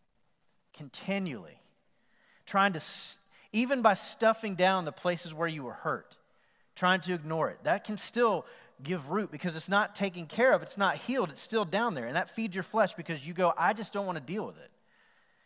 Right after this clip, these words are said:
When we seek our own desires, never resolving past hurts or offenses before God, allowing Him to truly heal and free us from them.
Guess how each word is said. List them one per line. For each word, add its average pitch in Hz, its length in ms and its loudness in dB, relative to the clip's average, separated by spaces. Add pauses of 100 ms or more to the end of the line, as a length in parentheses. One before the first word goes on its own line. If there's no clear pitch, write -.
(360)
When 127 120 -10
we 185 80 0
seek 220 280 -2
our 202 120 2
own 196 180 0
desires, 143 560 2
never 175 480 2
resolving 185 600 2
past 156 360 2
hurts 180 220 -2
or 151 60 -8
offenses 160 340 -10
before 143 320 -10
God, 139 220 2
allowing 147 380 2
Him 160 120 -8
to 131 60 -10
truly 156 320 -10
heal 170 300 -6
and 117 120 -10
free 190 240 -8
us 120 80 -10
from 98 200 -14
them. 85 180 -20